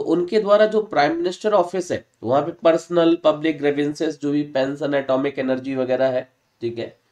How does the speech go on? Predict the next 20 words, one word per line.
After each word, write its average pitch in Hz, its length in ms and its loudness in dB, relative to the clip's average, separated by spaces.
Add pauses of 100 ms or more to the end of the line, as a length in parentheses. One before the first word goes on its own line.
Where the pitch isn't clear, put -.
(500)
So 139 480 0 (340)
यहाँ 151 380 0
पर 202 200 0
जो 185 160 -4
है 185 100 -2
ना 202 60 0 (100)
doctor 180 480 -2
जितेंद्र 185 540 -2
सिंह, 120 260 -8 (360)
जितेंद्र 135 500 -4
सिंह 156 320 -4
ने 156 160 0 (120)
उन्नीस 190 360 -2
अगस्त 185 300 -4
दो 170 140 2
हज़ार 160 260 4
बाईस 143 280 0
को 156 160 -4
express 143 540 -4
किया 131 200 2